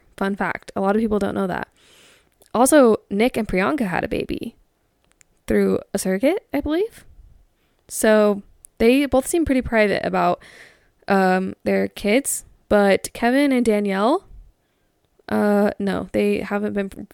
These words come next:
super private about their kids. I, they post stuff of them all the time, and they are little cuties. Okay. Uh, let's see.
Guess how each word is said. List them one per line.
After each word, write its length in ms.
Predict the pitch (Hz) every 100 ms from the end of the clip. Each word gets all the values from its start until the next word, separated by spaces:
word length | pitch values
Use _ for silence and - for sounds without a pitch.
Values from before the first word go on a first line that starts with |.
| -
super 300 | - 214 208
private 300 | - 196 196
about 160 | 185
their 120 | 185
kids. 280 | 185 190 185
I, 140 | - 190
they 140 | 196 190
post 360 | - 202 -
stuff 240 | - 202 208
of 120 | 196
them 180 | 196 185
all 120 | 190
the 80 | 196
time, 240 | 196 196 - _ _ _ _
and 320 | 202 196 208 - _ _ _ _ _ - _ _ -
they 340 | 196 165 226 247
are 160 | - 208
little 220 | 208 196
cuties. 460 | - - - - - - -
Okay. 280 | 226 220 - - - - - - _
Uh, 560 | 233 226 233 226 233 233
let's 260 | 240 269 -
see. 640 | - - 190 185 175 190